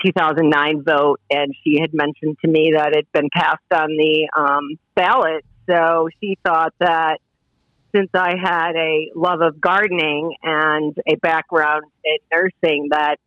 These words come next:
um, it might be something that would, um, complement my nursing career. And, um, coming from my mom, she, um, became more progressive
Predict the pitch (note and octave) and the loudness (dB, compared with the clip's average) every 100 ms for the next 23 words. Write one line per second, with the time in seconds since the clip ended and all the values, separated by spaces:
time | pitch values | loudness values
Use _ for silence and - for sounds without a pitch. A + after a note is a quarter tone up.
0 | - D3+ C#3+ C#3 C#3+ _ - E3 E3 D#3 | -2 0 0 -2 -8 _ -4 -2 -2 -2
1 | E3+ D#3 E3 D3+ D3+ D3 C#3 C3+ C#3 - | -2 -2 -2 -2 -2 0 0 0 -4 -4
2 | - C#3+ C#3 D#3+ E3+ D#3 D#3 C#3 D3 D3+ | -4 -2 -2 -2 -4 -2 -2 -2 -2 0
3 | D#3 F3 - E3+ E3 - _ _ _ - | 0 0 0 0 0 -6 _ _ _ -2
4 | F3+ D3+ C#3+ C3 D#3 - D#3 D#3 D#3 D3+ | 0 2 2 0 -2 -4 0 0 0 -2
5 | - - D#3 D3+ D#3 D#3+ E3 F#3+ - A3 | -2 0 2 2 2 0 -4 -4 -4 -2
6 | G#3 - G3+ F#3 D#3+ D3 E3 G3 F3 E3 | -2 -2 -2 0 0 0 2 2 2 0
7 | E3 - _ F#3+ - - G3 F#3+ F3+ F3 | -4 -10 _ -10 -10 -4 2 4 6 4
8 | E3+ _ _ _ _ _ _ - E3+ E3 | 2 _ _ _ _ _ _ -4 0 0
9 | E3 D#3+ D3+ _ _ _ F#3 F3+ F3 G#3 | -2 -4 -8 _ _ _ -2 0 0 0
10 | F3+ F3+ E3+ F3+ F3 F3+ - F3 | 2 2 0 -2 0 -2 0 0